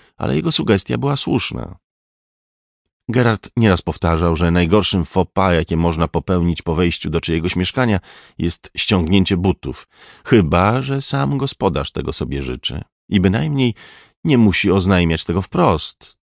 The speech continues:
To do gościa należy, by odebrać właściwy sygnał, ot choćby taki, że powitanie w korytarzu trwa nieco dłużej. Beata poszła za gospodarzem do salonu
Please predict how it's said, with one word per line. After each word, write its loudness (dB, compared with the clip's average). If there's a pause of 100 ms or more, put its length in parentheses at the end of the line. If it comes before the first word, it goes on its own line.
To -4
do 0
gościa 0
należy, -4
by -4
odebrać 0
właściwy -2
sygnał, -4 (280)
ot -8
choćby -2
taki, -2 (280)
że 0
powitanie 2
w -10
korytarzu 0
trwa -4
nieco -2
dłużej. -2 (1400)
Beata 0
poszła -4
za 2
gospodarzem 0
do 0
salonu 0